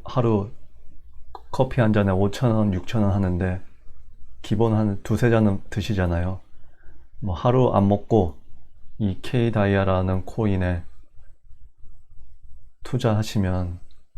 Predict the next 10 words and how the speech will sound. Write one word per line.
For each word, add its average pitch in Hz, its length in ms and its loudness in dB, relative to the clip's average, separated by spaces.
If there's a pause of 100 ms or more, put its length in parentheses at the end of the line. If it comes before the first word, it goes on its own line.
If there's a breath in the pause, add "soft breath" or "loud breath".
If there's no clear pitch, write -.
(1700)
뭐 98 200 -2
부담도 110 460 2
안 90 100 2
되는 95 240 2
가격이고 92 680 0 (440)
설사 117 680 0 (2000)
지금 104 420 -4 (960)
언제든지 107 480 4
이게 95 140 0
상패를 113 720 0